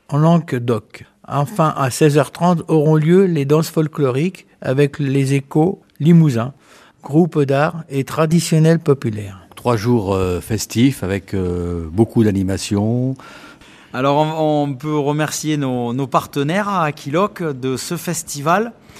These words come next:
Speaker 3: euh, qui sont importants, mais qui nous permettent de, de continuer ce festival. On a la région Occitanie-Pyrénées-Méditerranée.
Speaker 1: Coval d'Or,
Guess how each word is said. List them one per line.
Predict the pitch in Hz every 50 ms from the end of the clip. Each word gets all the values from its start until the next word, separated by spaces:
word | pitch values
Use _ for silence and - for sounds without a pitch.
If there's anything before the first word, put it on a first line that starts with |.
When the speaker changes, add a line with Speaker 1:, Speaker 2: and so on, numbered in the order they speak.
| - - - - - - - - - -
Speaker 3:
euh, | 127 113 110 110 110 113 113 110 110 107 107 107 104 101 101 101 98 98 101 107 110 104
qui | - 110
sont | 107 - 135
importants, | 131 127 107 101 127 - - - 185
mais | 202 170 131
qui | - - 120
nous | 123 110
permettent | - 143 117 123 139 143 139 139 131
de, | 113 113 113 113 110 107 104 104
de | 104 107 127
continuer | 123 - 127 120 107 104 117 117 117
ce | 104 - 113
festival. | - - 107 - - - - 127 147 180 202 190 151
On | 123 120 123
a | 123
la | 127 139 143
région | 143 151 156 139 139 151 156
Occitanie-Pyrénées-Méditerranée. | 151 139 - - - 123 - 143 143 143 147 139 127 - - - 123 135 143 139 143 143 139 135 127 120 120 110 - 123 107 117 123 147 175 208 240 - - - - - - - - - - -
Speaker 1:
Coval | - 165 147 139 147 143 139
d'Or, | 123 135 143 160 185 156